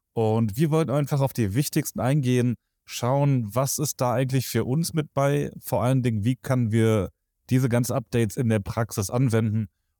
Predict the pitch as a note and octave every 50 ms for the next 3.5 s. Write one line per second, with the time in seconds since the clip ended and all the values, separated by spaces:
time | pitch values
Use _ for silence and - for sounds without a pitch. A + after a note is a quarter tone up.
0 | _ - A2+ G#2+ G#2 G#2+ G#2+ G#2+ G#2 A2 - B2 A2 G2 G2 F#2+ F#2+ - - -
1 | C3+ C3 C3+ A#2 A#2 G#2 - D3 C#3+ C#3 C#3 A#2+ A#2+ A2+ G#2 A#2 A2 - B2+ A2+
2 | A2+ A2+ - - A#2 G#2+ G#2+ G#2 - _ _ _ _ _ _ _ _ _ - G#2+
3 | A#2+ C#3 B2 - - A#2+ A#2 A#2 A#2 B2